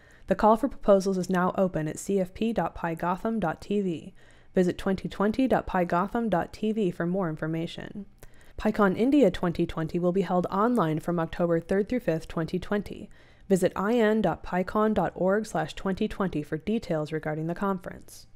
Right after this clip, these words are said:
The Hackaday Remoticon will take place everywhere November sixth through eighth, twenty twenty.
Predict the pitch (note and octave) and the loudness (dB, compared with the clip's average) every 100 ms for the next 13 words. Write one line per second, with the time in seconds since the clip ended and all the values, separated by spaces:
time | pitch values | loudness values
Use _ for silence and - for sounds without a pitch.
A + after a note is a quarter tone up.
0 | - - G#3 G#3+ A#3 C4 A3+ G3+ F#3 A3+ | 0 4 6 4 2 0 2 2 2 2
1 | C4 - E3 D#3+ D#3+ - F3 - G3+ - | 0 -2 -4 -2 -4 -4 -6 -2 -2 0
2 | A#3 A#3+ G#3 E3 D#3 E3 E3 F3 F3 - | 0 2 2 0 -2 -2 0 0 -2 -2
3 | A#3+ - B3+ - F3 D#3+ - - F3 F3 | -6 -4 -6 -4 -4 -6 -10 -6 -4 -2
4 | F3+ A3+ A3+ - - | -4 -4 -4 -6 -16